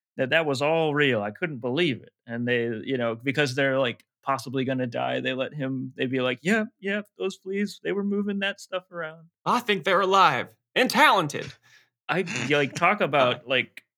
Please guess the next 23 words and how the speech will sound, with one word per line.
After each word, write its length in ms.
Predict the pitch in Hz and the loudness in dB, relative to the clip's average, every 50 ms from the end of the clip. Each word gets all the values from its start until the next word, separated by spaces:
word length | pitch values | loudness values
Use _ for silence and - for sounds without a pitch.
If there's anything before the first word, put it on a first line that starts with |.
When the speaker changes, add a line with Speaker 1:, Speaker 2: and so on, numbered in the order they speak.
| _ _ _ _ _ _ _ - | _ _ _ _ _ _ _ -10
Speaker 1:
sharp 580 | - - - - 143 147 151 160 - - _ _ _ _ _ _ _ _ _ _ - | -8 -8 -2 0 0 0 0 -2 -4 -6 _ _ _ _ _ _ _ _ _ _ -6
uh, 340 | 131 120 120 117 117 117 107 - _ _ | -4 -2 0 0 -2 -4 -6 -10 _ _
hills 400 | - 151 160 170 170 160 143 143 | 0 0 2 2 2 0 0 -2
and 160 | 143 135 120 | -2 0 2
valleys 640 | 123 123 127 139 143 139 131 123 110 110 110 110 - - - | 2 2 4 4 2 2 0 0 -2 -4 -8 -14 -18 -12 -8
o-, 120 | - 113 - - | -8 -8 -8 -6
of 340 | - 123 123 117 110 110 120 - | -4 -4 -4 -4 -6 -8 -10 -6
drama 640 | - 127 127 131 135 135 131 117 110 104 - - _ _ _ | -2 0 0 2 0 0 -2 -4 -6 -8 -10 -12 _ _ _
in 200 | - 151 147 135 | -2 0 0 2
a 80 | 131 127 | 2 0
<laughs> 0 | |
movie 520 | 131 135 139 135 123 120 - 175 156 135 135 | 0 0 0 0 0 0 0 0 2 2 0
that, 340 | 110 - - - 123 131 | -2 -2 -2 -4 -4 -4
like, 340 | - 135 131 - - - - - _ _ | -4 -6 -6 -6 -8 -14 -20 -20 _ _
you 80 | 151 143 | -4 -2
know, 260 | 123 120 117 113 120 - _ _ _ _ _ _ _ _ _ _ | -2 0 -2 -4 -4 -8 _ _ _ _ _ _ _ _ _ _
on 260 | - 139 139 135 135 131 | -2 0 0 0 0 0
paper, 600 | - 147 131 143 135 - 127 117 113 107 101 82 | 0 0 0 0 0 0 0 0 0 0 0 -2
I 60 | 92 127 | -4 -4
feel 180 | 117 127 127 117 | -2 -2 -2 0
like 240 | 117 113 107 107 - | 0 -2 -4 -6 -10
is, 140 | 113 117 117 - | -12 -12 -12 -12
like, 200 | - 101 110 | -12 -12 -12